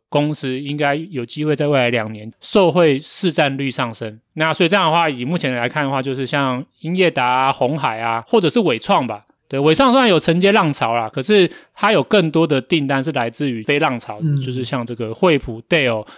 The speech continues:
Speaker 1: 联想。对，那所以应该是可以完全弥补掉浪潮的这个下滑，都还有剩啊。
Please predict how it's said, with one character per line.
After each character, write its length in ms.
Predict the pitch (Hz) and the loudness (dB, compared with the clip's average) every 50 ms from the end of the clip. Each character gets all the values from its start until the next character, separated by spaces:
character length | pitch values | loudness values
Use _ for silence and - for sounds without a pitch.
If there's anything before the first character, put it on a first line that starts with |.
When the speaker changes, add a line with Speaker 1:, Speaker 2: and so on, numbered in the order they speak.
| - _ _ _ _ | -20 _ _ _ _
Speaker 1:
联 260 | - 127 131 143 160 | 0 0 2 2 0
想。 180 | - - 123 - _ _ - _ _ _ _ _ _ _ | 0 -2 -4 -4 _ _ -20 _ _ _ _ _ _ _
对， 220 | - 135 120 107 - | -2 -2 -2 -2 -2
那 80 | 170 190 | -2 0
所 140 | 185 220 196 | 2 4 4
以 160 | 175 185 262 | 2 2 0
应 140 | 247 202 220 | 0 0 0
该 180 | 220 220 220 220 | 2 2 2 2
是 160 | 196 220 208 | 2 0 -2
可 220 | 185 - - 180 | -2 0 0 2
以 180 | 185 180 156 143 | 4 4 2 2
完 240 | 156 151 147 156 175 | 2 2 0 0 2
全 240 | - 160 143 147 - - _ _ _ _ | 2 0 0 0 -4 -10 _ _ _ _
弥 260 | - 131 139 165 214 | -4 0 2 2 2
补 200 | 214 - 135 113 117 | 2 0 -4 -4 0
掉 320 | 156 156 156 147 139 139 | 2 2 4 4 4 4
浪 200 | 151 175 151 135 | 2 2 0 0
潮 300 | 127 - 123 113 113 117 | -2 -4 -4 -4 -4 -4
的 320 | 117 120 117 113 110 107 107 - - _ _ _ _ _ | -4 -6 -6 -6 -8 -10 -14 -18 -20 _ _ _ _ _
这 100 | - 135 | -8 -4
个 180 | 123 127 117 113 | -2 -2 -2 -2
下 300 | 110 - - 190 160 135 | -2 0 0 0 0 0
滑， 180 | - 117 107 | -2 -4 -6
都 140 | 110 - 156 | 0 0 0
还 160 | - - 135 | 0 2 0
有 100 | 139 117 | 0 0
剩 240 | 107 - - - 131 110 | -2 -4 -4 -4 -4 -4
啊。 120 | 113 | -6